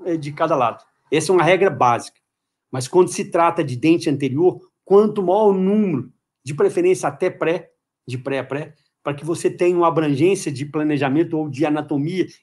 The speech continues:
e de curva, é, é, é, é, é, do paciente, para que você possa restabelecer a forma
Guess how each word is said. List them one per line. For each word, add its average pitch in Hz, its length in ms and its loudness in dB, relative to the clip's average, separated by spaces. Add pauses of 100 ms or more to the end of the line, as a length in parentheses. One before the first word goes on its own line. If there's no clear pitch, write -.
e 131 60 -12
de 127 120 -6
curva, 160 640 -8 (300)
é, 143 100 -2
é, 147 40 2
é, 139 420 -2
é, 120 600 -6
é, 107 40 -16
do 117 140 -16
paciente, 151 400 -4
para 156 140 -4
que 151 120 -12
você 151 280 -4
possa 147 360 -4
restabelecer 123 560 -2
a - 40 -2
forma 110 420 -8